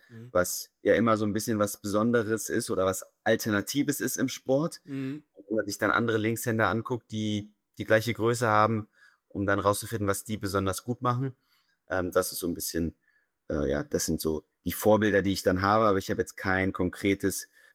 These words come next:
Speaker 2: wenn man jemanden als Person, ähm, wie er auftritt, wie bodenständig er geblieben ist, ähm, da schaue ich schon zu, zu Dirk Nowitzki zum Beispiel.
Speaker 1: Mhm. Wie bist du denn dein,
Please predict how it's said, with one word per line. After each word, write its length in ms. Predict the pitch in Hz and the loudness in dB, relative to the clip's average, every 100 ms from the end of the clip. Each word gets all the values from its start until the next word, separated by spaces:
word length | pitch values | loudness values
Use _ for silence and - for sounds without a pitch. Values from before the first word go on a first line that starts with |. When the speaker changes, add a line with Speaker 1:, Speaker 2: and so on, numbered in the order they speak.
| - | 0
Speaker 2:
wenn 100 | 117 | 2
man 260 | 113 107 - _ _ - | 2 0 -6 _ _ -4
jemanden 280 | 113 107 | 0 2
als 220 | 87 - - | 0 -2 -2
Person, 640 | 104 92 120 147 147 147 _ _ _ - | -2 0 0 2 0 -4 _ _ _ -2
ähm, 540 | 101 95 95 92 87 - _ _ | 0 2 0 -2 -4 -8 _ _
wie 320 | 92 110 110 | -8 -4 0
er 280 | 87 92 64 | 2 2 4
auftritt, 720 | 98 127 - - 120 - - - | 2 2 -2 -6 -6 -6 -12 -8
wie 120 | 101 | -6
bodenständig 680 | - 117 117 - 107 104 69 | 0 0 0 0 0 2 0
er 80 | |
geblieben 400 | 95 80 95 95 | 0 0 -2 -2
ist, 300 | 82 92 - - _ _ _ _ - | -2 -4 -8 -14 _ _ _ _ -2
ähm, 260 | 87 90 | 0 0
da 180 | 85 85 | 0 0
schaue 260 | - 82 82 | 2 2 2
ich 80 | |
schon 160 | - 87 | -2 -6
zu, 440 | - 85 82 80 78 | -4 -4 -2 -4 -6
zu 140 | - | -8
Dirk 200 | 80 76 | -6 -6
Nowitzki 360 | 82 80 - - | -4 -6 -8 -10
zum 160 | 69 | -6
Beispiel. 260 | 73 113 113 - | -8 -8 -14 -14
Speaker 1:
Mhm. 300 | - 110 113 - _ - - - _ _ _ | -10 -10 -10 -14 _ -20 -20 -20 _ _ _
Wie 120 | 127 | -2
bist 260 | 139 196 - | 2 2 2
du 60 | |
denn 260 | 180 175 165 | 4 4 4
dein, 360 | 156 156 151 | 2 2 2